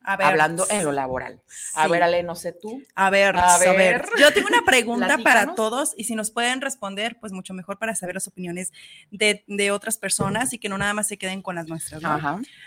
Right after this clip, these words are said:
Speaker 1: A ver, ¿la dignidad se pierde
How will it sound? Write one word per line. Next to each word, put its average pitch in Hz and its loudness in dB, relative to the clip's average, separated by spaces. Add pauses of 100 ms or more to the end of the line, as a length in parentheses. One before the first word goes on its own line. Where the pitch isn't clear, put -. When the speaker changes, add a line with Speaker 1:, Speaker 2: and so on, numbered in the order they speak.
Speaker 1:
A 202 -2
ver, 185 -4 (840)
¿la 254 2
dignidad 269 -4 (2000)
se - -6
pierde 262 2